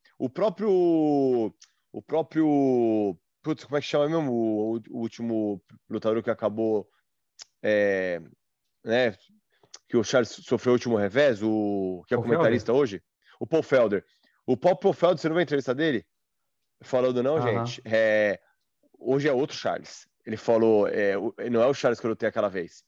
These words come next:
Speaker 1: Então, ele mesmo falou, tipo, que hoje seria, e-, ele falou que hoje seria diferente. Então, na verdade, assim, é, é a mesma coisa.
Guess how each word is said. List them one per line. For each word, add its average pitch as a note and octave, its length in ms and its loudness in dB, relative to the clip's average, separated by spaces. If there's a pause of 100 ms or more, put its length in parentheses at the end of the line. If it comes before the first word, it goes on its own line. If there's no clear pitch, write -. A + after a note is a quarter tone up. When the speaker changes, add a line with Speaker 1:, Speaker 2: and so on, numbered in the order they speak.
(500)
Speaker 1:
Então, A2+ 300 2
ele E3 140 4
mesmo D#3 240 2
falou, A2 300 0
tipo, G#2+ 220 -14
que - 100 -8
hoje C3 180 2
seria, B2 260 0
e-, C#3 360 -2
ele F3+ 160 0
falou C3 220 -2
que B2+ 180 -4 (220)
hoje D3 260 -2
seria A2+ 240 0
diferente. F#2+ 640 -6 (580)
Então, A#2 240 0
na D#3 80 4
verdade, D3 320 2
assim, D#3 300 0
é, C3 200 2
é D3+ 40 4
a D3 60 2
mesma E3 280 -2
coisa. D3+ 480 -4